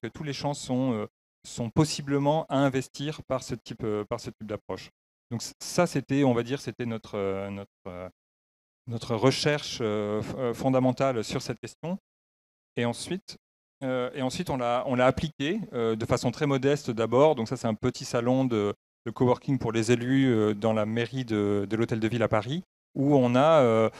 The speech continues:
où on a fait du, du mobilier à partir de, euh, de chutes et notamment de, de, d'encombrants de la ville de Paris. Donc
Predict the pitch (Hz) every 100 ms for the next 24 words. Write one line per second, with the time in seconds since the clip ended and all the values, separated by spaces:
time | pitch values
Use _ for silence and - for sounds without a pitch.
0 | - - - 120 120 117 123 127 - 135
1 | 113 110 110 107 117 135 123 123 160 123
2 | 127 - - 156 147 120 123 135 117 107
3 | 110 117 - 170 - 117 113 117 113 120
4 | 135 123 113 110 110 - _ _ - 104
5 | 104 113 151 147 131 123 156 151 113 117
6 | 127 123 117 120 170 185 127 120